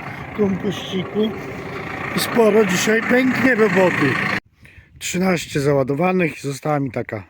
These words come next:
resztka na koniec, plus, y, te resztki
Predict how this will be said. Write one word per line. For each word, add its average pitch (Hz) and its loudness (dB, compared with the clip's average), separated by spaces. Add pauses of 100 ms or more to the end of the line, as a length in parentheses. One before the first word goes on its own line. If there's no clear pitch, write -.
(120)
resztka 135 -2 (680)
na 135 0
koniec, 151 0
plus, 143 -4
y, 131 0
te 139 2
resztki 151 0